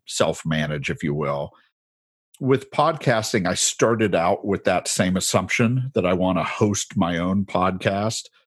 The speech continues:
partially just for a control issue, but also as a way to learn it. I mean, some of what I'm doing now is me learning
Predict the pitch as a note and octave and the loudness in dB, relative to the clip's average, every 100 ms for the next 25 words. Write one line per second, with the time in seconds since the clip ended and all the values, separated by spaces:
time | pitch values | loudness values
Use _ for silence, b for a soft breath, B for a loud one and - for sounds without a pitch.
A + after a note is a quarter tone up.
0 | _ _ E3+ D#3 - C3 A#2+ A#2 A#2 - | _ _ 2 2 4 2 4 2 2 -2
1 | - A2 G2 F2 - G#2 - - F#2 G2+ | 0 4 4 2 2 0 2 2 4 6
2 | G#2+ G#2 - G#2 G#2 A#2 A2+ A#2 A2+ G2+ | 2 -2 0 0 2 4 4 4 2 0
3 | G#2 E3 A3+ - E2 F2 B2+ - A2+ G#2 | 2 2 2 2 2 4 2 0 0 2
4 | G2+ A2+ F#2+ F#2 D#3+ C#2 - _ _ G2 | 2 2 2 0 0 -4 -10 _ _ -2
5 | G2 F#2 F2+ D2+ - A2+ C#3 G2 G#2 A2 | 0 0 -2 -4 0 2 2 2 2 2
6 | F2+ G2 B2 F2+ D#2+ F2 D#2+ F#2+ F#2+ G2 | 2 2 2 2 0 0 -2 -2 2 4
7 | G#2+ G#2 G2+ D#2+ F2+ B2 G2 C2 C#2 | 4 2 0 0 2 2 2 -2 -6